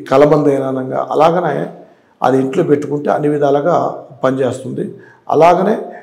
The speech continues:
నిమ్మకాయ, మూడు నిమ్మకాయలు, మూడు, మూడు,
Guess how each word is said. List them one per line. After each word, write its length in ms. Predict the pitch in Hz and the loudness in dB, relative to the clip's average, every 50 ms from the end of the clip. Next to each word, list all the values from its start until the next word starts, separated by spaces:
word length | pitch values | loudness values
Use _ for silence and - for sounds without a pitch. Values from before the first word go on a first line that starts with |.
| - - - | -20 -14 -8
నిమ్మకాయ, 720 | 135 143 147 160 170 180 165 - 160 135 123 123 147 - - - - - - _ _ _ _ _ _ _ - | -2 0 2 4 4 2 2 4 2 2 4 2 0 -4 -6 -10 -14 -18 -20 _ _ _ _ _ _ _ -12
మూడు 260 | 135 131 147 151 147 139 | -4 0 2 4 4 4
నిమ్మకాయలు, 760 | 127 127 131 147 147 147 - 131 120 117 113 131 156 - - - - - - _ _ _ _ _ _ _ _ _ _ _ _ _ _ _ _ _ _ _ _ _ _ _ - | 4 2 2 0 0 0 0 -2 -2 -2 -2 -4 -6 -6 -8 -14 -18 -20 -20 _ _ _ _ _ _ _ _ _ _ _ _ _ _ _ _ _ _ _ _ _ _ _ -12
మూడు, 320 | 143 143 151 180 220 233 254 | -8 -4 -2 -2 -2 -2 -2
మూడు, 600 | 180 156 151 147 139 127 - - - - - | -2 0 2 2 2 2 0 -4 -8 -12 -14